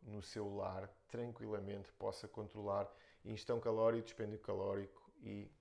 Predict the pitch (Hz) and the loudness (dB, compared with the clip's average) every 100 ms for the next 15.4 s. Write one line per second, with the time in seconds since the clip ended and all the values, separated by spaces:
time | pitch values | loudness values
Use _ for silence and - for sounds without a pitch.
0 | - - 110 107 - 101 101 95 - 101 | -20 -14 -6 -4 -2 -2 -2 -8 -10 -12
1 | 90 - 98 98 85 78 - - _ _ | -14 -10 -8 -8 -10 -12 -16 -20 _ _
2 | - _ _ - - - 101 104 - - | -20 _ _ -20 -20 -14 -6 -6 -6 -16
3 | - - 104 110 104 110 123 120 - - | -18 -14 -4 0 2 2 2 0 -4 0
4 | 123 107 - - - - 147 123 120 - | 4 4 2 -4 -4 0 -2 2 0 4
5 | 139 120 107 123 127 123 117 117 - - | 6 8 8 6 6 4 2 0 -2 2
6 | 123 - 117 98 92 117 113 131 113 113 | 2 4 2 2 2 2 4 4 0 0
7 | 117 107 104 107 98 104 95 98 101 104 | 0 2 2 0 0 0 0 -4 -4 -2
8 | 117 120 131 135 - - - - - - | 2 4 4 2 -10 -20 -20 -20 -20 -20
9 | - - - - - - 147 131 139 139 | -20 -20 -20 -20 -20 0 10 12 12 12
10 | 139 113 139 120 117 101 - - 127 110 | 10 10 10 10 6 -2 -4 -2 -2 6
11 | 135 113 98 - 107 - 117 123 120 117 | 8 8 6 -6 -8 -2 0 2 2 2
12 | 120 - 131 113 104 - 110 107 - 110 | 2 -2 0 2 0 -4 -4 -4 -4 -4
13 | 107 113 104 92 101 117 110 104 98 - | 2 4 4 0 0 0 0 -2 -2 0
14 | 98 110 123 - 101 101 95 98 98 117 | 2 4 0 -2 -2 -4 -2 -2 -2 -2
15 | - 120 123 | 2 4 4